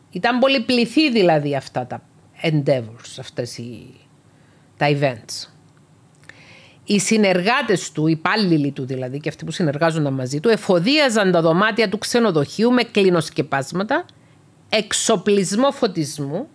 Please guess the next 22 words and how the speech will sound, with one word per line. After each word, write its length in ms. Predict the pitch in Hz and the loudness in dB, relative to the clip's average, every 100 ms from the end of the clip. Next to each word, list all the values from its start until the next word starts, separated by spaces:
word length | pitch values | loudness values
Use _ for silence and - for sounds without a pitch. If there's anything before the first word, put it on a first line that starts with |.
| _ _ _ _ _ _ _ 156 | _ _ _ _ _ _ _ -6
baby 440 | 151 302 359 240 208 | 0 2 2 2 2
oil 340 | 220 320 381 370 | 4 4 4 2
και 120 | 247 | 0
λιπαντικό. 640 | 208 170 156 147 - 117 - _ _ | 2 0 -2 -6 -12 -16 -18 _ _
Όταν 360 | 302 320 330 | 0 2 2
η 80 | 302 | 2
αστυνομία 680 | 262 - 240 214 214 220 175 | 0 0 2 2 4 4 4
εισέβαλε 540 | 170 262 254 214 180 | 4 2 2 4 4
στις 260 | 170 208 - | 2 0 2
ιδιοκτησίες 720 | 196 196 - 190 - 285 254 | 2 2 0 -4 0 0 2
του 140 | 247 | 0
Ντίτι 300 | 196 240 202 | 0 0 0
στο 200 | 180 - | 0 2
Λος 220 | 196 202 262 | 2 2 0
Άντζελες 480 | 262 226 214 196 | 0 2 2 0
και 120 | - 202 | 0 0
το 140 | 196 | 2
Μαϊάμι, 720 | 180 180 180 175 180 208 254 240 | 4 4 4 4 2 2 0 -2
κατέσχεσε 1120 | 262 240 233 247 254 247 - 277 - 277 226 | -2 -2 0 2 2 0 -4 -4 0 -2 0
πάνω 380 | 247 247 262 269 | 0 0 2 2
από 240 | 262 262 | 2 0
χίλια 540 | 247 - 254 254 269 | 0 -2 0 2 2